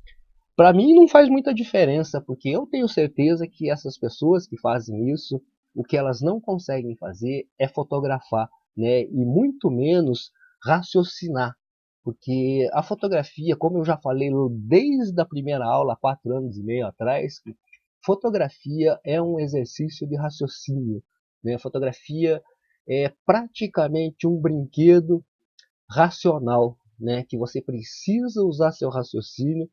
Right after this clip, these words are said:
pra você entender o processo, porque esse processo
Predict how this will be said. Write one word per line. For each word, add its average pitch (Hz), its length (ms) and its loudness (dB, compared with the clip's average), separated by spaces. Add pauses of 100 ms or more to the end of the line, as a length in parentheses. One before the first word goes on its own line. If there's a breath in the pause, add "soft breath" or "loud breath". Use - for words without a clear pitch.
(180)
pra 135 100 -4
você 131 200 -6
entender 139 840 -2 (120)
o 131 140 -2
processo, 135 760 -2 (300)
porque 139 220 -4
esse 175 260 -2
processo 156 800 -2